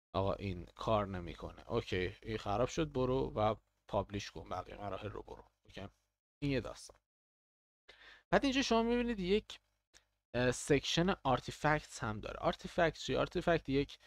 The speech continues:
فضاییه که شما می‌تونید اون، اه، ریپورت هاتون رو اونجا بذارید.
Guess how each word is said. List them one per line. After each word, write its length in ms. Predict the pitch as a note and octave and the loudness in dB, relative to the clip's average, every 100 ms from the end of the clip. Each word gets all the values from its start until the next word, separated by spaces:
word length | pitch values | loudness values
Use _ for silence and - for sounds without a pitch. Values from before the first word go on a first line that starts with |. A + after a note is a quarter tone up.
| - - _ _ _ | -20 -20 _ _ _
فضاییه 460 | A2+ A2+ C3 C#3 G#2+ | 6 6 6 4 4
که 120 | A2 | 0
شما 200 | - A#2+ | 0 2
می‌تونید 500 | C#3+ D3 D#3 D3+ D3 | 2 0 2 0 0
اون، 280 | - C3+ C#3+ - - - _ _ | 0 0 0 -4 -16 -20 _ _
اه، 260 | F2+ G#2+ G#2+ | 2 4 6
ریپورت 640 | A#2 C3 C3+ - C#3 C3 | 6 4 4 4 4 4
هاتون 460 | - D3+ F3 - F3 | 4 6 6 4 2
رو 60 | D#3+ | 2
اونجا 280 | C3+ B2 | 2 0
بذارید. 500 | A2 G2+ - - - | 2 2 0 -10 -20